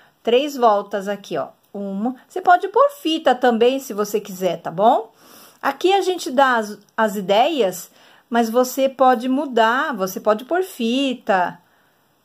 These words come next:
pode também colocar o próprio fio aqui. Olha. Aqui você corta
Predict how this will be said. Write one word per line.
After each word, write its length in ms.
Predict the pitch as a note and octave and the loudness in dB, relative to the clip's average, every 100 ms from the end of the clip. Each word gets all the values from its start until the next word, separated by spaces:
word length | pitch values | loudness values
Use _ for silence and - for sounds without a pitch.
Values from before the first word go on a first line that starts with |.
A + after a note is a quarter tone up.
| _ - | _ 2
pode 420 | A#3 B3+ A3+ B3 | 4 4 0 -6
também 920 | - A#3+ A#3 A#3 A#3 A#3 A3+ G#3+ F3 C3+ _ _ _ _ _ _ _ _ - G3+ | -2 0 0 0 0 0 -2 -4 -6 -12 _ _ _ _ _ _ _ _ -18 -16
colocar 1000 | - A#3 A3+ A3+ A#3 A#3 G#3+ G3+ G3 F3 - _ _ _ _ _ _ _ _ _ | -2 2 4 2 0 0 0 0 -4 -8 -16 _ _ _ _ _ _ _ _ _
o 100 | A#3+ | -6
próprio 480 | A#3+ B3+ B3+ B3+ C#4 | 4 6 6 2 -6
fio 500 | - C4+ B3+ B3+ A3+ | -4 -2 0 2 2
aqui. 640 | G#3+ - A#3 A#3 B3 A#3+ _ _ _ _ _ _ _ _ _ _ _ _ _ _ | 2 -2 -6 -4 -4 -6 _ _ _ _ _ _ _ _ _ _ _ _ _ _
Olha. 420 | G3 D#3+ D#3 E3 _ _ _ _ _ _ _ _ _ _ _ _ _ _ _ _ _ _ _ | -6 -6 -6 -14 _ _ _ _ _ _ _ _ _ _ _ _ _ _ _ _ _ _ _
Aqui 380 | A3+ A#3 A#3+ C4+ | -10 -10 -6 -4
você 320 | C4 A#3+ A3+ | -2 0 -2
corta 680 | G3+ - G#3 G3 A3 - | -2 2 6 6 4 0